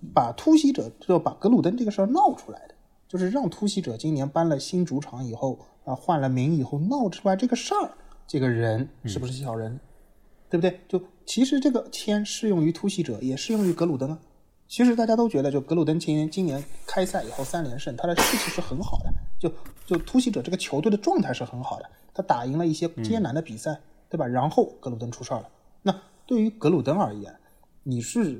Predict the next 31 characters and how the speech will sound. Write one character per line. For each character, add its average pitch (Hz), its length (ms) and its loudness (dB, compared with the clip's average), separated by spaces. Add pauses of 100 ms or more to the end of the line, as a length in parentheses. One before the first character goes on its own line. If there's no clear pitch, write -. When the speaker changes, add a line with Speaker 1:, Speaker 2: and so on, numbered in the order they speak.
(160)
Speaker 1:
突 208 160 2
袭 156 140 2
者 123 160 -2
这 143 100 -6
个 139 100 -4
团 117 300 -12
队， 151 240 -2
我 110 100 -10
不 - 100 -6
说 233 180 -8
创 - 280 -4
业 175 200 2
吧， - 200 -14
因 160 140 -4
为， 151 240 -4 (500)
但 214 120 -4
是 175 200 -4
其 - 180 -4
实 190 200 -2 (380)
突 - 100 -6
袭 196 100 2
者 143 60 0
前 131 140 -4
两 104 100 2
年 127 80 -4
状 156 120 -2
态 147 80 -2
真 180 140 0
的 190 60 2
不 - 100 -6
好。 - 220 -20